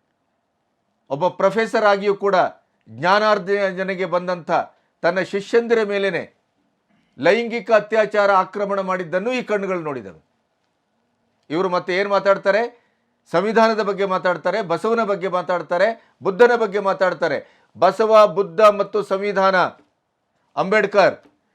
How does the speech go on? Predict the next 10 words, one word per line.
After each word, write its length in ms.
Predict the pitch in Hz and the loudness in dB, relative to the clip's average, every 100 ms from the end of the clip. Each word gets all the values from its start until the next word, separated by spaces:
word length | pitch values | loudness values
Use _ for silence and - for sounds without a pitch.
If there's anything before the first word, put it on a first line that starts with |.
| _ _ | _ _
ಇವರ 280 | 156 202 214 | -2 4 4
ಗುರಾಣಿಗಳು, 880 | 160 160 202 220 226 214 208 156 - _ _ _ _ _ _ _ | 4 2 6 8 6 4 2 0 -4 _ _ _ _ _ _ _
ಇವರ 180 | 160 208 | 2 6
ಅನುಕೂಲ 440 | 190 214 214 240 | 6 4 6 8
ಸಿದ್ದು 380 | 233 240 196 220 | 8 4 2 6
ರಾಜಕಾರಣಕ್ಕೆ 800 | 220 208 220 220 214 208 208 214 | 8 8 4 4 4 4 0 -4
ಮತ್ತು 280 | 208 196 226 | -4 -2 2
ಅನುಕೂಲ 360 | 190 214 233 220 | 2 2 0 2
ಸಿದ್ದು 300 | 214 185 202 | -2 0 2
ವೈಚಾರಿಕತೆಗೆ 1080 | 202 196 233 226 214 202 185 233 233 _ | 2 4 4 4 -4 -4 -4 -4 -6 _